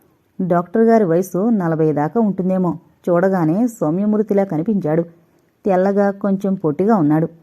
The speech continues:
బట్టతల అప్పుడే ప్రారంభమైనట్టుగా ముందు జుట్టు రాలిపోయి నుదురు పెద్దగా కనిపిస్తోంది. హాల్లో ఉన్న సోఫాలో అంజుని పడుకోబెట్టాడు వంశీ. డాక్టర్ గారు స్టెతస్కోప్తో ఆమెను పరీక్షిస్తుంటే వంశీ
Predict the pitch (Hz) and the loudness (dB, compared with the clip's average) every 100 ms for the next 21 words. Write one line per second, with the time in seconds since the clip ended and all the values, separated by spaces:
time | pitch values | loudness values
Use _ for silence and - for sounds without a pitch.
0 | _ _ _ 196 165 165 208 220 233 - | _ _ _ -6 -4 -2 -2 2 0 0
1 | 165 196 196 196 160 156 196 208 196 190 | -6 -2 -2 -2 -2 -2 0 0 0 -2
2 | 190 190 190 - - 190 208 214 233 208 | 0 0 -2 -6 -4 0 0 0 0 0
3 | 151 165 202 151 160 226 233 196 175 214 | 0 0 0 2 2 0 -2 -4 -2 -2
4 | - 135 170 202 202 160 139 - 135 160 | -2 -2 0 -2 -2 -4 -4 -4 -2 -2
5 | - - _ _ _ _ _ _ _ 196 | -4 -12 _ _ _ _ _ _ _ 0
6 | 196 240 247 254 240 233 170 185 208 185 | 2 4 4 4 4 2 0 0 0 2
7 | 175 240 - 156 175 208 220 202 160 180 | 2 0 0 0 0 0 0 0 -2 2
8 | 233 156 135 190 220 - - 165 - _ | 2 2 -2 -2 0 0 -2 -6 -8 _
9 | _ _ _ _ _ _ - 185 185 - | _ _ _ _ _ _ -6 -2 -2 -2
10 | 214 226 226 226 - 160 220 - 226 220 | -2 2 2 0 -2 -4 -4 -6 -4 -4
11 | 226 220 - 196 190 190 196 190 180 214 | 0 -2 -2 -2 0 0 -2 -4 -4 -6
12 | 214 202 196 196 196 - 180 175 185 233 | -4 0 2 0 -2 -8 -4 -2 -2 0
13 | 233 | 0